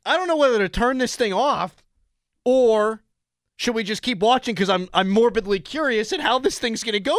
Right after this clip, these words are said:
the rest of the way. So we watched the rest of the movie.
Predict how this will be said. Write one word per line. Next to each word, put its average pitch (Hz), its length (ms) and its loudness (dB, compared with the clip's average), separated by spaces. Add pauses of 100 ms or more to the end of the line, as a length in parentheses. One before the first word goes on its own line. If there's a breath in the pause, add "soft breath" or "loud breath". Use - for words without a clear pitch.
the 196 120 -2
rest - 240 -4
of 147 60 0
the 131 80 -6
way. 82 240 -12 (380)
So 262 120 -2
we 320 80 2
watched 254 280 2
the 233 60 -6
rest 180 200 0
of - 40 -20
the 160 100 -4
movie. 269 220 -4